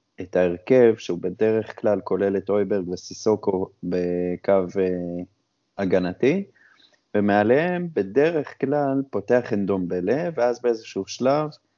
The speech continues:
לוסלסו מחליף את אנדומבלה. עכשיו,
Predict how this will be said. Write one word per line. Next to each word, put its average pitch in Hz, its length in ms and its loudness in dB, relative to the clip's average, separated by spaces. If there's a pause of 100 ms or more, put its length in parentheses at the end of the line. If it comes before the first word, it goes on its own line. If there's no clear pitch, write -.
(760)
לוסלסו 110 1000 2
מחליף 110 440 -4
את 113 180 -4
אנדומבלה. 95 600 -2 (220)
עכשיו, 101 320 -4